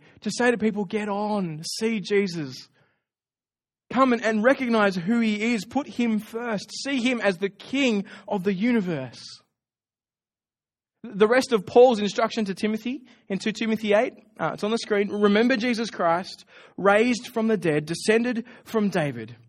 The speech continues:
This is my gospel." What's the rest? "For which I'm suffering, even to the point of being chained like a criminal." But God's word's not chained.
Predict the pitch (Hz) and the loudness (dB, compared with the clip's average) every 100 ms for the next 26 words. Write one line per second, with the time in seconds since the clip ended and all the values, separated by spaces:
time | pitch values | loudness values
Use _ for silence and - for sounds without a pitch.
0 | _ _ 202 220 190 202 175 165 - 135 | _ _ 0 0 -2 -2 -2 -4 -6 -10
1 | 113 104 - 165 180 175 277 - - _ | -12 -12 -12 -8 -4 -4 -4 -8 -20 _
2 | _ _ _ _ _ 196 247 254 226 214 | _ _ _ _ _ -6 -2 4 4 4
3 | - 269 285 208 180 208 254 262 226 202 | 2 0 0 -2 0 0 0 0 0 -2
4 | - 254 220 190 208 196 - 240 240 202 | -2 -2 0 -2 -4 -4 -6 -4 -2 -2
5 | 196 196 - 254 247 156 123 - _ _ | -6 -8 -8 -6 -4 -4 -8 -14 _ _
6 | _ _ _ _ _ _ _ _ _ _ | _ _ _ _ _ _ _ _ _ _
7 | _ _ _ _ _ 123 120 117 120 120 | _ _ _ _ _ -18 -12 -12 -10 -10
8 | 131 120 - - 107 104 | -10 -12 -14 -18 -18 -18